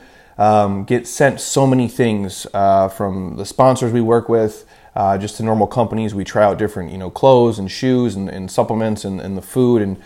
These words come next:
the equipment, uh, itself. And, uh, yesterday alone, I probably gave away about a hundred pairs of shoes to the Salvation Army, probably about, uh, fifty of those pairs that I've never even worn. So very humbled and blessed to do it, but again, I can't use all this stuff, and what do I really need? I'm a,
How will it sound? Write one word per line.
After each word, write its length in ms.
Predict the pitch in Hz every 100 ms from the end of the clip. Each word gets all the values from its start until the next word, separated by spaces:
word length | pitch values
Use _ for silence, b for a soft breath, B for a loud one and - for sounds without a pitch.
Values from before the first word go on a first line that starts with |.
| B B
the 160 | 113 107
equipment, 720 | 98 - 127 123 120 - -
uh, 100 | -
itself. 680 | 101 90 - - 120 123 - - b b b
And, 280 | 104 101 98
uh, 120 | 101
yesterday 360 | 107 123 - 117
alone, 220 | 117 113
I 60 |
probably 300 | 104 117 104
gave 200 | 98 113
away 200 | 104 107
about 260 | 101 101 101
a 80 | 90
hundred 360 | - 139 131
pairs 280 | - 123 110
of 80 | 98
shoes 400 | - 117 113 98
to 80 | 98
the 40 |
Salvation 480 | 92 107 104 104 104
Army, 340 | 104 104 92
probably 320 | 90 107 101 95
about, 340 | 95 95 - b b b b b
uh, 520 | 95 95 95 98 87
fifty 380 | - 147 139 120
of 60 |
those 140 | 107 101
pairs 280 | - 110 104
that 100 | 101
I've 140 | 98
never 180 | 107 107
even 280 | 101 98 98
worn. 360 | 104 95 87
So 200 | - 98
very 220 | 95 147
humbled 360 | 139 147 135 127
and 180 | 117 110
blessed 280 | 113 113 -
to 60 |
do 20 | 120
it, 40 |
but 100 | 107
again, 220 | 110 107
I 60 | 98
can't 280 | 95 135 113
use 200 | 104 104
all 80 | 101
this 140 | 95
stuff, 280 | - 98 95
and 100 | 98
what 80 | 113
do 60 | 113
I 60 |
really 240 | 104 104 101
need? 160 | 98
I'm 120 | 92
a, 80 | 95